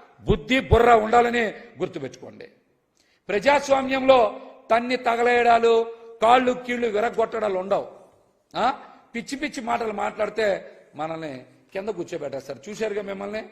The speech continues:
రెండు చోట్ల కూర్చోబెట్టారు, రెండు చోట్ల కూర్చోబెట్టారు. గుర్తుపెట్టుకోవాలి, కాళ్ళు కీళ్ళు విరగొట్టడం అంటే అది. విరగొట్టేస్తారు ప్రజలు.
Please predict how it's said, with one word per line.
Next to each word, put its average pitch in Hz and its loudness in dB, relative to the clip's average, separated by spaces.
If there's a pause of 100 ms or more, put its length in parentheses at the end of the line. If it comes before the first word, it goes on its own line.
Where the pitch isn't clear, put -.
(100)
రెండు 170 -10
చోట్ల 175 -6
కూర్చోబెట్టారు, 131 -16 (1080)
రెండు 196 -8
చోట్ల 226 2 (520)
కూర్చోబెట్టారు. 135 -8 (800)
గుర్తుపెట్టుకోవాలి, 156 -4 (460)
కాళ్ళు 220 2 (100)
కీళ్ళు 226 -4 (100)
విరగొట్టడం 214 -4
అంటే 202 -6
అది. 180 -6 (840)
విరగొట్టేస్తారు 156 -8
ప్రజలు. 135 -12